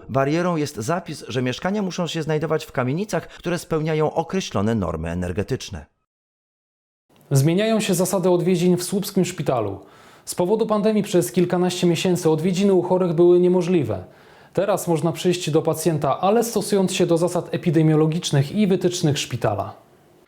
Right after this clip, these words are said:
Speaker 2: W każdym przypadku decyzję o zezwoleniu na odwiedziny u pacjenta wydaje ordynator lub koordynator oddziału, a w przypadku jego nieobecności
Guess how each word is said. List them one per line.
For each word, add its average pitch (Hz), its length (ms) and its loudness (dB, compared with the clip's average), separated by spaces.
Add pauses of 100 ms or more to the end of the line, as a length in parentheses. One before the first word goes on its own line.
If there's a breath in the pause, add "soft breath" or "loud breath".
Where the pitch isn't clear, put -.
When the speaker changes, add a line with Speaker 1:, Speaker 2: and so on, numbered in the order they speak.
(280)
Speaker 2:
W - 80 -8
każdym 147 300 0
przypadku - 460 -2
decyzję 127 440 2
o 123 100 2
zezwoleniu 123 560 2
na 120 100 2
odwiedziny 117 460 2
u 113 60 2
pacjenta 113 500 0
wydaje 120 380 2
ordynator 139 640 2
lub 180 280 0
koordynator 127 640 2
oddziału, 104 400 2 (100)
a 117 140 0
w - 80 -8
przypadku - 420 -2
jego 147 200 4
nieobecności 135 840 0